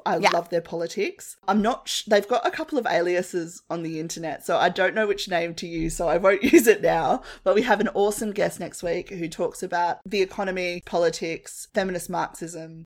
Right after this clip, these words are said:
Speaker 1: So it's gonna be a really great episode.
Speaker 2: Yeah,
Speaker 1: So
Speaker 2: stay
Speaker 1: please,
Speaker 2: tuned.
Speaker 1: please stay tuned. But
Speaker 2: Yeah.
Speaker 1: in the meantime, go and like and subscribe and do all those things to
Speaker 2: And
Speaker 1: the
Speaker 2: share.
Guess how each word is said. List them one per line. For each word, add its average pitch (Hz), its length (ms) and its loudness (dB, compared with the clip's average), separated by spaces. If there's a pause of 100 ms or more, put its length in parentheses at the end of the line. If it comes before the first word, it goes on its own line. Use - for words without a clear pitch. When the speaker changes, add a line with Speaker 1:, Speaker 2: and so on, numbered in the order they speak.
(120)
Speaker 1:
So - 140 0
it's 185 220 2
gonna 202 220 0
be 196 80 4
a 180 60 6
really 170 240 -2
great 160 200 -2
episode. 160 560 -4
Speaker 2:
Yeah, 196 440 2 (120)
Speaker 1:
So - 200 0
Speaker 2:
stay 285 120 6
Speaker 1:
please, 381 140 6
Speaker 2:
tuned. 262 440 4
Speaker 1:
please 190 640 2
stay 180 220 -2
tuned. 185 520 -6 (300)
But 220 100 0
Speaker 2:
Yeah. 196 100 6
Speaker 1:
in 247 80 2
the 269 40 2
meantime, 226 800 0 (160)
go 226 560 6
and 220 380 0
like 190 680 0
and 190 160 -4
subscribe 175 760 0
and 180 140 -4
do 196 120 -2
all 202 120 0
those 202 240 -4
things 180 420 -6
to - 80 2
Speaker 2:
And 214 180 8
Speaker 1:
the - 40 6
Speaker 2:
share. 202 460 10